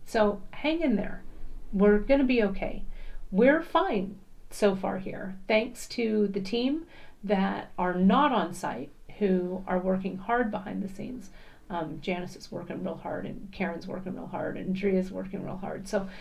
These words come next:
be real patient with us. If you do have questions, don't hesitate to reach out on social media. Um, best way to get a f-, response that's fast is emailing Drea directly, info dot beadshop at gmail dot com,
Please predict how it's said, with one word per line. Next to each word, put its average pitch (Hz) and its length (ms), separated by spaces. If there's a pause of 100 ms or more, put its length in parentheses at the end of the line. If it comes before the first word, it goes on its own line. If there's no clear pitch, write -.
(140)
be 247 140
real 269 260
patient 247 540
with 202 200
us. 190 200
If 185 100
you 160 60
do 226 180
have 233 160
questions, 185 460
don't 202 240
hesitate 233 560
to 208 140
reach 190 440
out 185 280 (180)
on 202 320
social 196 340
media. 175 460 (400)
Um, 175 440
best 214 440
way 214 240
to 208 220
get 190 380
a 185 60
f-, 190 60 (280)
response 185 600
that's - 200
fast 226 600 (340)
is 208 520 (300)
emailing 214 460
Drea 190 300
directly, 165 560
info 190 640
dot 170 260
beadshop 165 460
at - 100
gmail 160 440
dot - 220
com, 202 400